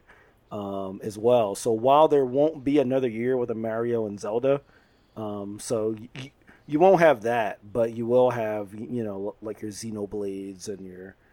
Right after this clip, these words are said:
you know, and, and your, like, Pokemon and, like, all these other, like, really, really large, uh, games. So yeah, I th-, I think that,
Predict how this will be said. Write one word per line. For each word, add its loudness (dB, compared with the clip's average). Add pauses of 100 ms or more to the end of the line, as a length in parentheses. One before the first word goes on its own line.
(200)
you -8
know, -10
and, -14
and -12
your, -10
like, -12
Pokemon -10
and, -12
like, -14
all -6
these -10
other, -10
like, -12
really, -6
really -10
large, -12
uh, -14 (840)
games. -2
So -2
yeah, 0
I 4
th-, -16
I 0
think 4
that, 4